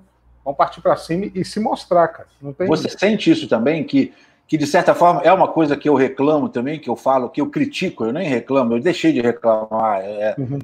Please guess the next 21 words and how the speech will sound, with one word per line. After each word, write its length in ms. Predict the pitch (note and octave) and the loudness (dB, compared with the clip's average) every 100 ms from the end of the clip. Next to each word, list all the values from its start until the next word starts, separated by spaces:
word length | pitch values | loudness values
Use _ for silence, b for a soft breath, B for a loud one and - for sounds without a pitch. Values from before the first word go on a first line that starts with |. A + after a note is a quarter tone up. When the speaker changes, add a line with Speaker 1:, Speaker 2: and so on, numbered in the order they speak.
| - - | -14 -2
Speaker 2:
é, 180 | A#2 B2 | 2 6
eu 100 | C3 | 6
acho 180 | D3 D3 | 4 2
que 120 | D3+ | 0
o 60 | D3 | 4
que 80 | |
a 60 | C#3 | 4
gente 220 | B2 D#3 | 2 0
tá 100 | C#3+ | 0
fazendo 260 | C#3 C3+ B2+ | 0 -2 -2
aqui 180 | A#2 D#3+ | -2 -2
serve 360 | D3+ C#3+ C#3+ | 2 2 2
pra, 280 | C#3 C#3+ B2 | 0 2 2
pra 220 | - - | 0 2
combater 600 | D3 D3 - A2 - C#3+ | 4 4 2 0 -2 -2
isso 200 | B2+ A2+ | -2 -4
que 60 | - | -4
tava, 420 | A#2 A#2 G#2+ - | 0 2 0 -4
que 80 | - | -10
tava 520 | - A#2 A2+ A2+ G#2+ | -2 0 2 2 0
acontecendo. 720 | G#2 A#2+ A#2 B2+ - A2 G2 | -4 -6 -6 -8 -6 -8 -8